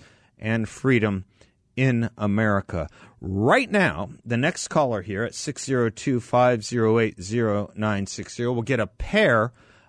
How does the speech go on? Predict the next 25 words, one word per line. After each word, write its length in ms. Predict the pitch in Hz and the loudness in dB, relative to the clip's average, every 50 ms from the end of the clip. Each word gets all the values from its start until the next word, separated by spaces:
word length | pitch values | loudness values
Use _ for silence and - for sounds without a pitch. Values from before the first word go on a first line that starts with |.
| _ | _
of 360 | - 110 110 104 98 - - _ _ _ _ _ | -2 -2 -2 -2 -2 -6 -18 _ _ _ _ _
V 300 | - 90 92 120 185 240 | -18 -12 -4 0 2 4
I 120 | 262 247 233 | 4 4 4
P 240 | 196 - - 214 190 | 2 -2 -4 -4 -4
tickets, 640 | - - 208 - - - - _ - - - - _ - | -2 -4 -4 -4 -4 -10 -16 _ -16 -16 -16 -16 _ -6
two 320 | - 220 247 262 277 247 - - _ | -2 0 2 2 0 0 -2 -8 _
V 220 | - 139 175 180 160 | -2 0 2 4 4
I 140 | 156 160 | 4 4
P 360 | 156 - - 165 156 147 147 - _ _ _ _ | 2 -2 -4 -4 -2 -4 -4 -6 _ _ _ _
tickets 500 | - - 160 - - 107 - - - - _ _ _ _ _ _ | -4 -4 -2 -2 -2 -8 -8 -8 -14 -14 _ _ _ _ _ _
for 520 | _ - - - 165 151 131 107 92 90 _ _ _ _ _ _ | _ -8 0 2 4 6 6 4 2 0 _ _ _ _ _ _
America 500 | - 110 107 110 110 101 98 - - 107 | -6 -4 -2 0 0 0 -2 -2 -4 -6
Fest 480 | - - - 113 95 - - - - - _ - - | -6 -4 -2 -2 -2 -2 -4 -10 -16 -18 _ -20 -20
twenty 560 | - - - 117 107 95 - - 90 87 85 _ _ _ _ _ _ _ | -20 -10 -6 -6 -6 -6 -6 -8 -10 -10 -10 _ _ _ _ _ _ _
twenty-two. 680 | - - 117 98 90 - 90 78 _ - - 135 156 | -10 -6 -6 -6 -4 -6 -10 -12 _ -6 -2 -2 0
That 200 | 165 147 117 - | 2 0 0 0
gives 240 | - 123 107 95 - | 0 -2 -2 -2 0
you 80 | 113 104 | -2 -2
access 560 | 92 113 113 110 - - - 117 101 - - | 2 0 0 0 -2 -4 -4 -4 -4 -4 -6
to, 140 | - - 101 | -8 -6 -6
of 160 | 95 92 - | -6 -6 -10
course, 320 | - - 156 175 165 - - | -4 0 2 2 2 0 -2
the 100 | - 127 | -6 -4
general 380 | - - 131 120 117 110 110 | 0 0 0 0 2 0 -2
ses-, 440 | 101 - - 110 107 117 117 - - | -4 -2 -2 -2 -2 -2 -4 -8 -14